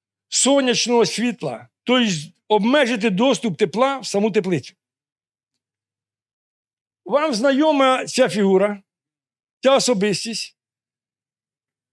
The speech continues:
І, е, надзвичайно не тільки наш, так сказати, співак, ну і господарник супер.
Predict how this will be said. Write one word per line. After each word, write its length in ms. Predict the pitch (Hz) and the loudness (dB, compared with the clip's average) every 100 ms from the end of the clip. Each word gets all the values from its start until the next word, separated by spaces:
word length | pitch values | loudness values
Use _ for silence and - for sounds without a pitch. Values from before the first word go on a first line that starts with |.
| _ | _
І, 80 | - | 0
е, 640 | 269 269 269 294 262 262 247 | 4 4 4 2 2 2 4
надзвичайно 800 | 247 220 262 - 330 320 277 | 2 2 2 2 2 2 2
не 100 | 247 | 0
тільки 540 | 214 311 262 254 233 214 | 2 2 2 4 4 4
наш, 420 | 214 220 175 - | 2 2 2 -2
так 140 | 220 | -2
сказати, 220 | 190 226 185 | 0 0 0
співак, 460 | - 240 233 175 | 0 2 4 2
ну 120 | 185 226 | 2 2
і 40 | |
господарник 680 | 214 - 240 240 262 262 247 | 2 2 2 4 2 2 -2
супер. 400 | - 233 233 | -2 0 -2